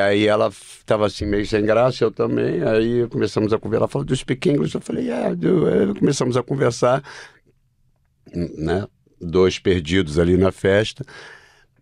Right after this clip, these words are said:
E aí eu falei que eu adorava, que eu fazia teatro, tava começando, que era o meu sonho na vida, teatro, papapá, papapá.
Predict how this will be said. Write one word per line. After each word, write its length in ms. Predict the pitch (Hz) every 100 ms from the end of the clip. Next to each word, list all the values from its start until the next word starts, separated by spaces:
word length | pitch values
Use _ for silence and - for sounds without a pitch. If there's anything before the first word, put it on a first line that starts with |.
| _
E 180 | - 123
aí 140 | 131 143
eu 80 |
falei 220 | 131 139 127
que 60 |
eu 60 | 131
adorava, 400 | 120 120 117 120
que 120 | 104
eu 80 | 117
fazia 340 | 120 104 101
teatro, 380 | 101 - 123 143
tava 200 | 139 87
começando, 640 | 87 95 101 - 127 131 -
que 80 |
era 140 | 82 82
o 40 |
meu 140 | 85 92
sonho 380 | - 110 107 87
na 120 | 87
vida, 360 | 80 92 82
teatro, 480 | 78 - 107 110 101
papapá, 420 | 85 - 82 87 82
papapá. 580 | 87 - 107 - 117